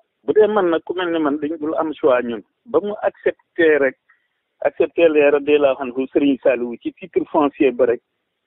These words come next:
Touba rek. Dégg naa sax fi ñu toll, <laughs> gaa ñu soppee nañ ko neneen bi, bi commune yi xewee, lañu ko, lañu ko tas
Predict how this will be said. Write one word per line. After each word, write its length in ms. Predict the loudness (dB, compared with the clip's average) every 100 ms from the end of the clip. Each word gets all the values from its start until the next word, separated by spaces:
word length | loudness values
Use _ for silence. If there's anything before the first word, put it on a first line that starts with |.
| _
Touba 320 | 2 2 0
rek. 160 | -2 -8 _ _ _ _ _
Dégg 140 | 0
naa 160 | 2 2
sax 160 | 0 -2
fi 80 | -6
ñu 60 | -2
toll, 540 | 0 0 -2 -4 -6
<laughs> 220 | -8 -2
gaa 120 | -2 -2
ñu 120 | -2
soppee 260 | -2 0 -2
nañ 160 | -2
ko 100 | -4
neneen 340 | -4 -2 -2 -4
bi, 380 | -4 -4 -6 -12 _ _ _ _ _ _ -8
bi 200 | -8 -2
commune 340 | 0 2 4
yi 140 | 2
xewee, 460 | 2 2 2 0 -4
lañu 300 | -4 -6 -6
ko, 500 | -2 0 0 -4 -10 _ _ _ -6
lañu 220 | -2 -2
ko 320 | 2 2 2 -4 _
tas 160 | -4